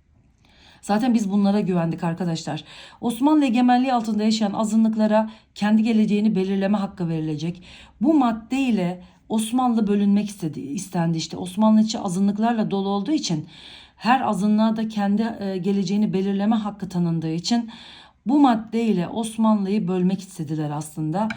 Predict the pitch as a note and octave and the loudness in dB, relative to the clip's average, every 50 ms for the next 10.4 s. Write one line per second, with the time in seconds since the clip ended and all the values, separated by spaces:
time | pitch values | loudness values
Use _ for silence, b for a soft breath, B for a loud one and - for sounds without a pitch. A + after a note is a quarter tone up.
0 | B B B B B B B - - F#3 F3+ F3+ F3+ F3+ F3+ - A3 A3+ A3+ A3 | B B B B B B B -8 -4 0 2 2 2 0 0 0 2 4 6 8
1 | A3 A3 G#3+ G#3 G#3 G3 E3+ E3 D#3 G3+ A3 A3 G#3+ G3 F#3 F3 E3+ - - A3 | 8 8 8 6 6 2 0 0 2 4 6 6 6 6 4 0 -2 -2 -2 0
2 | A3 G#3+ G#3 G#3 - - G3+ G3+ A3 A3+ A3 B B B B B B _ - D4+ | 0 0 0 -2 -4 -4 -2 -2 -2 -2 -4 B B B B B B _ -14 -10
3 | - G3+ F#3+ F#3 F#3 F3+ F#3 A3 A#3+ A#3+ A3 G3+ G3 F3+ E3+ F3 F3+ - E3 E3 | -8 -6 -6 -4 -6 -4 -2 0 0 0 0 0 -2 -2 -2 -2 -2 -2 -2 -2
4 | E3+ - A#3 G#3+ G3+ F#3 F3+ - - A3 G#3+ F#3+ F3 F#3 F3+ F3+ F3+ F#3+ F3+ F#3 | -2 -2 -4 -2 -2 -2 -4 -2 0 2 2 2 2 0 -2 -2 -2 -2 -2 -2
5 | E3+ D#3+ D#3 D3 - - G3+ E3 E3+ G3+ G3 F#3 F3 E3 F3 - F3+ E3 D#3+ D#3 | -2 -2 -4 -4 -6 -6 -6 -4 -2 0 0 0 0 -2 -4 -4 -4 -2 -2 -2
6 | E3+ F3+ F#3 F3+ - - - F3 F3 F3 E3+ E3+ E3 E3 D#3+ D3+ D#3 D3+ - B | -2 -4 -6 -8 -14 -12 -4 -2 0 2 2 2 0 0 0 -2 -4 -6 -8 B
7 | B B B B B B B G3+ A#3 B3+ C4 C4+ B3 A3 C4+ C#4 C#4+ C#4 C#4 - | B B B B B B B 2 4 4 4 4 2 2 0 0 0 -2 -4 -6
8 | - D4 C#4+ - B3 G#3 A#3 A3+ A3 A#3 A3+ - - G#3+ G3+ G3 F#3 F3 E3 E3 | -4 -4 -4 -4 -2 -2 0 2 2 2 0 0 0 0 0 0 0 -2 -2 -2
9 | E3+ G#3+ A3 - A3 A#3+ A#3+ A#3 A#3 G#3 A#3+ A#3 A#3 A#3 - B B B B B | -4 -4 -6 -6 -4 -4 -2 -2 0 0 0 -2 -2 -4 -10 B B B B B
10 | B B - F3+ A3 A3+ A3+ A3 | B B -4 -2 -2 -2 -2 -4